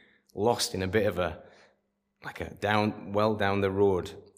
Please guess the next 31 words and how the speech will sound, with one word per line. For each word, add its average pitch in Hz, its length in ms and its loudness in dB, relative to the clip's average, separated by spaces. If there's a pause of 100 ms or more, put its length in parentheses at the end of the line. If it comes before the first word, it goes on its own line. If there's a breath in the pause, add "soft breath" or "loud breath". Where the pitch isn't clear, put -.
(220)
of - 140 -6
pride. 90 500 -4
Because 104 120 -12
before 131 380 2
you 123 100 4
know 113 220 4
it, 87 160 -4 (580 soft breath)
if 117 140 -6
it's - 100 -4
about 110 360 0
stuff, - 560 -2 (840)
if - 160 -8
we 104 100 2
look 117 240 2
and 107 120 0
think, 95 360 -4 (640 soft breath)
"Well, 92 100 -6
if 87 100 -8
I 98 40 -8
could - 100 -16
just 135 160 -2
have 110 120 0
a 107 40 0
bit 110 140 0
more 101 160 0
time 92 300 -2
and 95 60 0
a - 20 -2
bit 98 140 -2
more 101 160 0
money," 90 360 -2